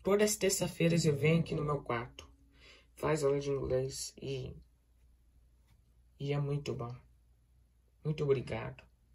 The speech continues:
E pra vocês aí, muito, muito bom. Porque esse é que eu trabalho todas as terça-feiras. Eu ligo essa luz. E igual que eu falei com você aí, e faz minha aula de inglês aí.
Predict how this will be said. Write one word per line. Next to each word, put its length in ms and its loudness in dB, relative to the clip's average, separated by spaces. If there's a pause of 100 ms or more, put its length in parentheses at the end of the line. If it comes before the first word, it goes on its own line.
(1040)
E 80 -10
pra 180 0
vocês 460 4
aí, 320 2 (1600)
muito, 480 -4 (160)
muito 300 -2
bom. 300 -2 (420)
Porque 540 0 (840)
esse 560 0 (300)
é 60 -4
que 100 -6
eu 40 -2
trabalho 380 4
todas 320 4
as 40 -2
terça-feiras. 920 2 (320)
Eu 380 0
ligo 200 -4
essa 180 -2
luz. 600 0 (680)
E 360 2
igual 180 4
que 60 -16
eu 40 -6
falei 160 2
com 160 0
você 200 4
aí, 560 6
e 40 4
faz 320 4
minha 160 6
aula 120 6
de 100 4
inglês 320 6
aí. 300 4